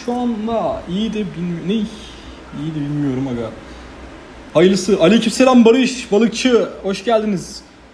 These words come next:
Zerot, Aku, Talat, Çağdaş, Vestron, Mertcan, Trovex, Laser, Taha,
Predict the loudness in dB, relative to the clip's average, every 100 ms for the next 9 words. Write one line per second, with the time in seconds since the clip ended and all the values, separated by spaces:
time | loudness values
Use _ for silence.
0 | -20 -20 -20 -20 -12 4 6 6 2 0
1 | -2 2 0 2 0 -2 -4 -10 -4 0
2 | 4 4 2 -2 -6 -4 -2 -2 -4 -4
3 | -4 -8 -12 -4 -4 -2 -4 -4 -6 -14
4 | -20 -20 -20 -20 -20 -20 -20 -20 -20 -20
5 | -20 -20 -20 -20 -4 0 0 -2 -6 -14
6 | -16 -10 -2 -2 0 -4 -4 -12 -8 -4
7 | -2 -2 -6